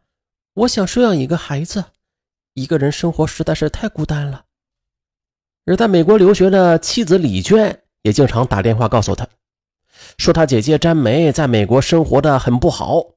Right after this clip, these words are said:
应该劝她再嫁。可是她知道姐姐性格倔强，离了两次婚，肯定是不会再嫁了。她决定帮姐姐找一个孤儿。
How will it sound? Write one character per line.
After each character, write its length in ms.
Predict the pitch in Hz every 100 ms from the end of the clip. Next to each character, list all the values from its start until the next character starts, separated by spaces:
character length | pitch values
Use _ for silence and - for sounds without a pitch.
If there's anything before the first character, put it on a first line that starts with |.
| _ _ _ _ -
应 180 | 208 208
该 120 | 202
劝 300 | - - 156
她 100 | 175
再 200 | 185 170
嫁。 300 | - 226 - _ _ _ _ _ _ _ _ _ _ _
可 140 | - 131
是 80 | 156
她 120 | 175
知 200 | - 214
道 300 | - _ _ _ _ _ _ _
姐 240 | - 113
姐 160 | 107 131
性 260 | 127 151 101
格 140 | 101
倔 260 | 117 151 107
强， 300 | 190 160 _ _ _ _ _
离 180 | - 117
了 100 | 156
两 220 | 127 110
次 140 | 120 175
婚， 180 | 175 - _ _ _ _ _ -
肯 160 | - 147
定 80 |
是 120 | 151 143
不 160 | 127
会 100 | 156
再 140 | 135 139
嫁 240 | 156 127
了。 120 | - _ _ _ _ _ _ _ _ _ -
她 120 | 151
决 120 | 147
定 220 | 160 - _ _ _ _ -
帮 200 | 120 127
姐 160 | 98
姐 380 | 98 139 143 - _ _ -
找 240 | 131 85
一 100 | 90
个 120 | 95
孤 240 | 110 - 220
儿。 280 | 175 87